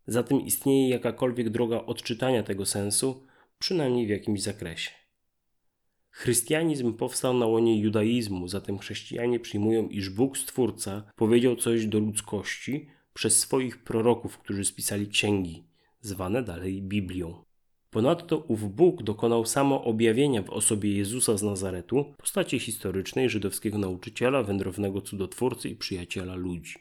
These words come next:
Jest to dość konkretna ścieżka poznania sensu życia poprzez zapoznanie się z komunikatami Boga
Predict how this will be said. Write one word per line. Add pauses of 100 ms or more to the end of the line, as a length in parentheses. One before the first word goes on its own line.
(540)
Jest
to
dość
konkretna
ścieżka
poznania
sensu
życia
poprzez
zapoznanie
się
z
komunikatami
Boga